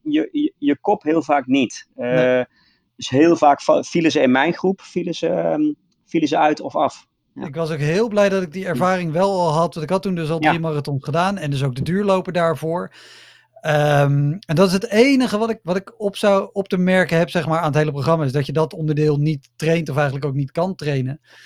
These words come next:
Speaker 1: Nee, ja,
Speaker 2: Ehm,
Speaker 1: des-, ga
Speaker 2: want
Speaker 1: desnoods vier uur wandelen, hè. Ehm, en dat
Speaker 2: Ja.
Speaker 1: je ook dat, dat eten gaat trainen en, eh, het, het drinken tijdens het lopen trainen. Eh, dus ik denk dat het een hele goede combinatie is met, eh,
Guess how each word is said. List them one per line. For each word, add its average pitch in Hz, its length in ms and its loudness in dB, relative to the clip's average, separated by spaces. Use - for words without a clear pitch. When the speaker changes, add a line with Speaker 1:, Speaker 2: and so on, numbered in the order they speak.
Speaker 1:
Nee, 226 260 4
ja, 202 80 6
Speaker 2:
Ehm, 151 60 8
Speaker 1:
des-, 202 160 6
ga - 80 -8
Speaker 2:
want 175 120 4
Speaker 1:
desnoods 180 480 0
vier 190 260 -2
uur 160 140 4
wandelen, 151 440 -2
hè. 156 120 -4
Ehm, 139 840 2
en 135 280 -6
dat 170 80 2
Speaker 2:
Ja. 185 60 6
Speaker 1:
je 196 60 2
ook 135 140 -4
dat, 127 300 -2
dat 123 140 0
eten 170 340 -2
gaat 160 180 -4
trainen 156 520 -2
en, 123 180 -4
eh, 120 220 -4
het, 120 120 -4
het 123 180 -4
drinken 160 360 -4
tijdens 151 260 -2
het 143 80 -12
lopen 143 320 -2
trainen. 135 640 -2
Eh, 120 520 -4
dus 123 120 -8
ik 127 80 -4
denk 175 200 2
dat 170 80 2
het 156 120 -2
een 147 100 4
hele 160 160 4
goede 151 240 2
combinatie 143 600 2
is 131 120 -4
met, 131 240 -2
eh, 120 360 2